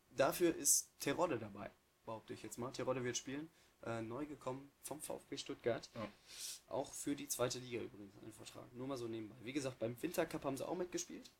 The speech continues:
Speaker 1: null null gegen Hertha und dann, glaub ich, im Elferschießen durchgesetzt oder in der Verlängerung, bin ich mir nicht ganz sicher.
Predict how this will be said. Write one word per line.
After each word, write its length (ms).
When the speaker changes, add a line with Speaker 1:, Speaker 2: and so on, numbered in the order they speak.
Speaker 1:
null 260
null 200
gegen 280
Hertha 280
und 80
dann, 160
glaub 140
ich, 80
im 100
Elferschießen 540
durchgesetzt 440
oder 140
in 60
der 100
Verlängerung, 400
bin 80
ich 80
mir 100
nicht 140
ganz 180
sicher. 280